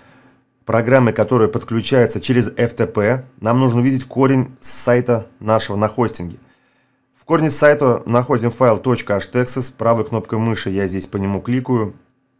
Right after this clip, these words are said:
Edit нажимаю, чтобы редактировать данный файл. То есть неважно, как вы откроете этот файл. Можете скачать этот файл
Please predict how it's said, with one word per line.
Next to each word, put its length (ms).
Edit 400
нажимаю, 500
чтобы 300
редактировать 520
данный 260
файл. 240
То 60
есть 140
неважно, 400
как 220
вы 100
откроете 380
этот 140
файл. 360
Можете 260
скачать 340
этот 240
файл 460